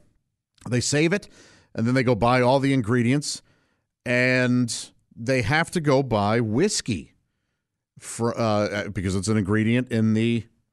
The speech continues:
fruitcakes. And so they go to this, uh, family's house, and the gentleman is Native American, and he says, "Hey, I'll, uh, uh, yes, you, you can buy this whiskey for two dollars." And they give him the money, and he goes, "You know what?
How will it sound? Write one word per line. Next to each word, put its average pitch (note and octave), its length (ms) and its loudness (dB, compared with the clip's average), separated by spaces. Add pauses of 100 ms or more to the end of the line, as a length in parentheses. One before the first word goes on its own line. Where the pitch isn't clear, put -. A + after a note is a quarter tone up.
(440)
fruitcakes. G3+ 640 -2
And A#2 80 -4
so - 140 -2
they A#2 140 0
go C3+ 380 0
to - 180 -8
this, B2 320 -4
uh, B2 500 -2
family's C3+ 480 -2
house, A2+ 480 -2 (840)
and B2 100 0
the A#2 60 2
gentleman C#3+ 360 2
is A#2 140 0
Native C3+ 240 2
American, D#3 580 0
and C3+ 200 -2
he A2+ 140 0
says, G#2+ 280 -2
"Hey, B2 220 2
I'll, G2 280 2
uh, F#2 320 2 (840)
uh, F#2+ 100 -2
yes, A2 340 0
you, G#2+ 120 0
you G2 180 -4
can G2 140 -2
buy G#2 180 0
this G#2 180 -4
whiskey G2+ 460 -4 (340)
for F#2+ 140 -8
two C#3 220 -2
dollars." B2+ 420 0
And F#2 80 -4
they G2 60 -2
give A#2+ 160 -4
him B2+ 60 -2
the A2+ 60 0
money, A#2+ 220 0
and G#2 80 -2
he G2+ 80 -2
goes, F2+ 160 -4
"You G2 60 -2
know C3 160 0
what? C#3 280 -2